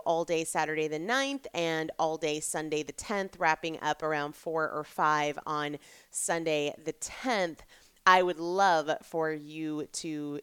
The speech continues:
join me there, to get to spend some time with you, and to just help you invest in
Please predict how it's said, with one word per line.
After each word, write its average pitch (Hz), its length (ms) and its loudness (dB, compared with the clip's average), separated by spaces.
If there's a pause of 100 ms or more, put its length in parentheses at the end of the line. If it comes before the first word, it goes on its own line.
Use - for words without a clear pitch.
join 151 380 -2
me 151 100 -6
there, 190 380 4
to 185 160 -6
get - 140 -10
to 170 40 -12
spend 156 320 -4
some 151 160 -8
time 196 420 -2
with 185 240 -6
you, 180 320 0 (460)
and 415 220 0
to 359 100 -2
just 220 220 -6
help - 280 -4
you 175 300 0
invest 156 600 -4 (100)
in 156 280 -4